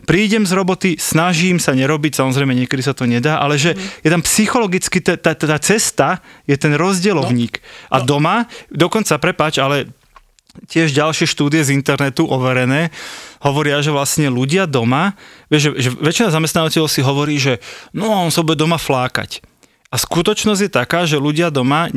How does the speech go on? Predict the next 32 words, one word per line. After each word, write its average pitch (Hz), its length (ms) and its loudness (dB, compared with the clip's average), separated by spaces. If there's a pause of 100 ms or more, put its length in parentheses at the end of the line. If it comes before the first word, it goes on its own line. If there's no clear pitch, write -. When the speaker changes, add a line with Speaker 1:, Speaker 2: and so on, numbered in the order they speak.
(160)
Speaker 1:
tí, 127 160 -2
ktorí 135 300 0
naozaj 135 340 -2
chcú, - 140 -6
že 139 120 2
oni - 140 2
v - 20 0
Speaker 2:
Mhm. 208 60 0
Speaker 1:
skutočnosti 165 320 0
doma 151 160 0
pracujú 151 340 0
viac. 143 540 -2
Speaker 2:
Áno. 196 240 -6 (340)
Speaker 1:
Lebo 147 160 2
ty 190 140 0
zrazu, 160 380 0
vieš, 180 220 2
to 160 100 2
nie 196 160 2
je 220 100 0
také, 160 200 0
že 139 120 2
a 139 120 0
už 165 180 0
je 143 100 0
päť, 147 240 0
už 127 100 0
by 139 140 0
som - 120 0
sa - 120 -2
zberal 131 360 0
domov. 139 440 0